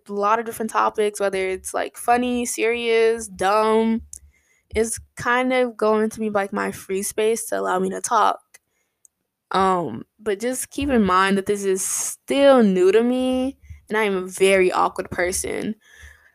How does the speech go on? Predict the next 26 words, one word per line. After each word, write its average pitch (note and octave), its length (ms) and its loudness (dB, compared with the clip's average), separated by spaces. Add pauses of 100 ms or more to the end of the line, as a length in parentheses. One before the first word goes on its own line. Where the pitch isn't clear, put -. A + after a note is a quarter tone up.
(220)
Um, G3+ 360 6
so C4+ 160 4
just C4 240 0
bear F3+ 280 2
with F3+ 220 -2
me. F#3 580 -12 (160)
That's C4 200 -6
really F3+ 320 -4
all F#3+ 160 -8
I F#3+ 60 -10
have F#3 220 -10
to F#3+ 120 -4
say. F#3+ 540 0 (500)
Um, G#3 560 6
I'm C#4 220 6
excited. G3 800 4 (580)
I - 40 -6
hope A3 200 -8
you B3+ 120 -4
guys G3 280 -4
are F3+ 120 -4
excited. G3 760 0 (400)
I - 100 -6
hope G3+ 280 -2
this, G3 480 -4 (1300)
like, F#3 400 -4